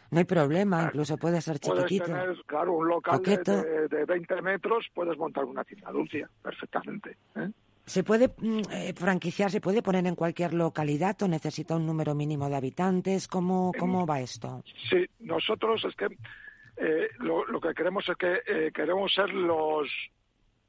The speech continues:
Speaker 2: como lo, los jefes de, de los, de los pueblos, de los pequeños pueblos, ¿no? Los, los que más expansión tengamos en todos los pueblos de España. ¿Por qué? Porque una tienda dulce se convierte al final en un, como un ultramarinos moderno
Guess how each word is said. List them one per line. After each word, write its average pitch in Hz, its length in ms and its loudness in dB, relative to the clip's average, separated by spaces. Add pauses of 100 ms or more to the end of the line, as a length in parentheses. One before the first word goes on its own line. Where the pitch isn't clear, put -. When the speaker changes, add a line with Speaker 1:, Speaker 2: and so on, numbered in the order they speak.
(180)
Speaker 2:
como 156 260 -2
lo, 151 360 2
los 143 280 -2
jefes 180 340 -4
de, 135 100 -2
de 139 200 -2
los, 135 220 -2 (120)
de - 140 -4
los 123 140 -2 (100)
pueblos, 123 320 0
de 131 60 0
los - 100 -10
pequeños 143 400 -4 (100)
pueblos, - 420 -6
¿no? 165 120 0
Los, - 220 0 (680)
los - 180 -2
que 156 140 -2
más 170 220 0
expansión 160 460 -2
tengamos 156 360 -2
en 135 140 -4
todos 143 180 2
los 131 160 -2
pueblos 131 280 -2
de 113 80 -4
España. 123 360 -4
¿Por 143 140 -4
qué? 170 120 0
Porque 143 300 -2 (360)
una 180 260 0
tienda 185 300 0
dulce 185 320 -2
se 151 120 -6
convierte 156 380 -4
al 165 100 -2
final 170 320 -2 (540)
en 147 200 -2
un, 170 140 0 (160)
como 143 260 0
un 180 240 0
ultramarinos 160 760 0
moderno 135 560 -2